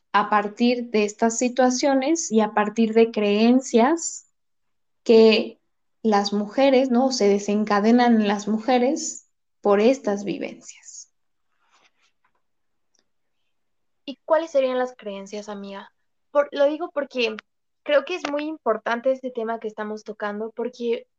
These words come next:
Speaker 2: bien, eh, las chicas que nos pueden escuchar pueden estar en este círculo de violencia y a lo mejor, eh, ellas no se dan cuenta, ¿no? Y creo que las creencias es algo bien importante porque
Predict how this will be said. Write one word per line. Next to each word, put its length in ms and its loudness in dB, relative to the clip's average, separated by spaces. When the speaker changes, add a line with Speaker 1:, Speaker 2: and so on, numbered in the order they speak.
Speaker 2:
bien, 440 -6
eh, 300 -4
las 300 -2
chicas 360 -4
que 100 -10
nos 220 -8
pueden 280 -8
escuchar 560 -10
pueden 260 -4
estar 300 -4
en 120 -6
este 220 -10
círculo 420 -10
de 120 -6
violencia 680 -8
y 140 -2
a 40 0
lo 80 0
mejor, 360 -8
eh, 420 -2
ellas 280 -2
no 100 -4
se 120 -4
dan 260 -2
cuenta, 540 -4
¿no? 380 -6
Y 100 -10
creo 280 2
que 320 4
las 260 0
creencias 600 0
es 140 -12
algo 320 0
bien 220 0
importante 920 -4
porque 800 0